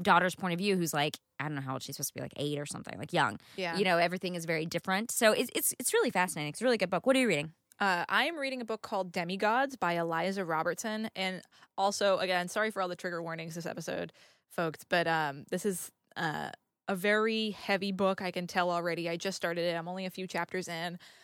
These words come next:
Speaker 2: but it's in the fifties, and this, uh, told b-, from the point of view of this daughter. I think she's a nine, she's nine,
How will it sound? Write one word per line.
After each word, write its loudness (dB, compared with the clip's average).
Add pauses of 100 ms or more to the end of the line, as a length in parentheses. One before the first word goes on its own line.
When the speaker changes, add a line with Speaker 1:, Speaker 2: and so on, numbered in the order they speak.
(120)
Speaker 2:
but 0
it's -2
in -2
the 0
fifties, 2
and -4
this, -2
uh, 0 (220)
told 2
b-, -4
from 0
the 0
point 0
of 0
view 0
of 0
this -2 (440)
daughter. 10
I -20
think -2
she's 0
a 2
nine, 2
she's -2
nine, 0